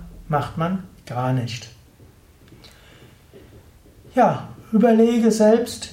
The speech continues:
in deinem Leben, was das für dich heißen kann. Und auch, was es für andere heißt. Überforderst du andere Menschen manchmal? Oder wäre nicht eine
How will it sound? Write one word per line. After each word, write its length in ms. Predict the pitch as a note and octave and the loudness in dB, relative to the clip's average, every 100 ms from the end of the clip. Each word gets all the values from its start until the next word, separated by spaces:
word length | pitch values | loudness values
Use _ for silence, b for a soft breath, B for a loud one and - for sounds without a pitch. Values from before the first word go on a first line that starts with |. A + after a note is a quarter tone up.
| D3+ | -10
in 60 | |
deinem 420 | A#2+ A#2+ F3 F#3+ F#3 | -4 0 4 4 4
Leben, 600 | F#3 F#3+ F#3+ G3 - - - _ | 2 2 2 2 0 -12 -20 _
was 220 | C3+ C3 | -6 -4
das 180 | E3 D3+ | -4 -4
für 140 | - F#3+ | -4 -2
dich 320 | G#3 G3+ E3+ | 0 -2 -4
heißen 420 | F3+ E3+ - C#3+ | -4 -6 -8 -8
kann. 380 | C#3 C3 B2+ B2+ - - b b b b b - - - | -8 -8 -10 -14 -20 -20 b b b b b -20 -12 -4
Und 180 | G3+ C#3+ | -4 -2
auch, 440 | A#2+ C3 D3 - - - | -2 -2 -2 -6 -18 -6
was 140 | D#3 | -2
es 140 | E3+ - | -2 -2
für 140 | G3 | -4
andere 580 | F#3+ G3 G#3 G3 D3+ C3+ | 0 2 4 4 2 0
heißt. 420 | C3+ B2 A#2+ - b b b b | 0 -4 -8 -16 b b b b
Überforderst 920 | D#3 C3 A#2 - C3 C3+ E3 F#3+ F#3 G3+ | -8 -6 -8 -6 0 2 4 2 2 0
du 80 | |
andere 400 | F3+ F3+ F#3+ F#3 | 2 4 4 4
Menschen 440 | F#3 F#3+ F#3+ - F3+ | 2 4 4 2 -2
manchmal? 600 | F#3 F#3 - G3 G#3+ A3 - b b b b b b | -2 -2 0 2 2 0 -6 b b b b b b
Oder 400 | E3 D3 D3+ D#3 - | -2 0 0 -2 -2
wäre 300 | E3 E3 E3+ | 2 2 2
nicht 240 | F3+ E3 E3+ | -2 -4 -6
eine 160 | D#3+ | -6